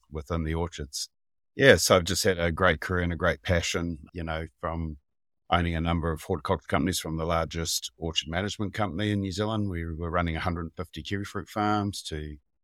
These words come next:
starting, uh, the world's largest kiwi fruit pollination company.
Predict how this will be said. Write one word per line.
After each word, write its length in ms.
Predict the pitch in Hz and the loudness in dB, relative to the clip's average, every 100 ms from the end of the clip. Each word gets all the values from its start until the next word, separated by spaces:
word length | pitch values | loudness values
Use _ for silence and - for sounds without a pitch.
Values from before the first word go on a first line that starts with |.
| _ | _
starting, 720 | - - 92 87 87 82 82 78 | -6 0 2 2 2 -2 -4 -4
uh, 420 | 85 85 85 85 | -4 -2 -2 -4
the 200 | 82 85 76 _ 82 | -4 -6 -8 _ -6
world's 340 | 92 85 - | -4 -2 0
largest 380 | 90 87 80 - | 2 2 2 0
kiwi 160 | 98 | 0
fruit 180 | 90 85 | 0 -4
pollination 560 | - 98 90 127 - 120 | 0 0 2 2 2 0
company. 460 | 131 107 135 135 | 0 0 -2 -4